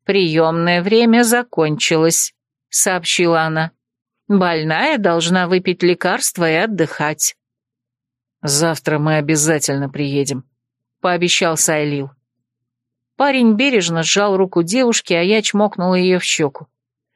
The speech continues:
После чего, ещё раз пожелав выздоровления, мы вышли из палаты и отправились обратно в академию. Наконец-то на душе стало спокойнее.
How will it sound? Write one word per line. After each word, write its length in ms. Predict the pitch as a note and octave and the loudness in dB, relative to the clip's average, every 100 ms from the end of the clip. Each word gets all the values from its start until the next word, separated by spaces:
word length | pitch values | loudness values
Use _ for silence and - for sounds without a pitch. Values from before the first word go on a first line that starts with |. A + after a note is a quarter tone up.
| _ - | _ -2
После 300 | D4 D4 D4+ | 0 2 0
чего, 260 | - D4 E4 | 0 2 2
ещё 300 | A3+ - C4 | 2 2 2
раз 180 | G3+ | 0
пожелав 460 | - D#3+ F#3 G#3+ G3 | 0 0 2 2 0
выздоровления, 760 | E3+ D3+ E3 E3 A3 C#4+ A#3+ G#3+ | -4 0 -2 0 0 2 2 4
мы 160 | F3 | 2
вышли 340 | F3+ A#3+ F#3 F3 | 2 0 2 0
из 120 | E3 | 2
палаты 440 | D3 F#3+ C4+ G#3+ | 0 0 0 0
и 20 | |
отправились 580 | F3+ - G3+ A3+ G#3 F#3+ | -2 -2 -4 0 0 0
обратно 420 | D#3 D#3+ F3 - | -2 -2 -6 -4
в 60 | E3+ | -4
академию. 640 | E3 D#3+ D3+ C#3+ C3 A#2 _ _ _ _ _ _ _ _ _ | -2 -4 -2 -4 -4 -10 _ _ _ _ _ _ _ _ _
Наконец-то 800 | E3+ F3 F3+ G#3 A#3 C4 - A3+ | -2 -2 0 0 2 2 0 0
на 140 | A3 G#3+ | 2 2
душе 340 | G3+ - A3+ | 2 2 2
стало 360 | G#3+ G#3 G3+ G3 | 0 0 0 0
спокойнее. 760 | - F#3 - G#3 D3 A#2 D#2 | -2 -4 0 0 0 -6 -12